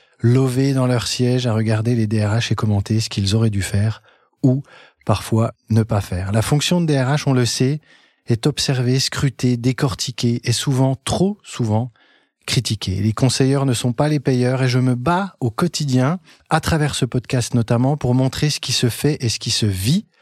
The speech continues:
sur le terrain pour aller au-delà des idées reçues et des clichés sur les D R H. Après, il y a les hommes et les femmes qui font vivre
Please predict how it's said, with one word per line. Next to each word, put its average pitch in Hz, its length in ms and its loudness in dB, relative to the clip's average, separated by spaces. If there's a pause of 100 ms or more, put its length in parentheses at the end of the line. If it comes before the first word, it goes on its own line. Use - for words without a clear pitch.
(280)
sur 190 320 2
le 151 120 2
terrain 120 380 0 (440)
pour 127 180 2
aller 131 140 4
au-delà 139 600 2
des 120 300 -2
idées 131 160 2
reçues 123 640 0
et 123 120 2
des 113 140 -2
clichés 117 720 0 (100)
sur - 680 0
les 104 120 0
D 101 160 2
R 90 160 -6
H. - 180 -8 (560)
Après, - 460 0
il 127 180 0
y 127 120 2
a 131 80 2
les 117 300 2
hommes 139 340 2
et 123 80 2
les 113 120 2
femmes 131 420 0
qui 127 120 -6
font 113 220 0
vivre 120 420 0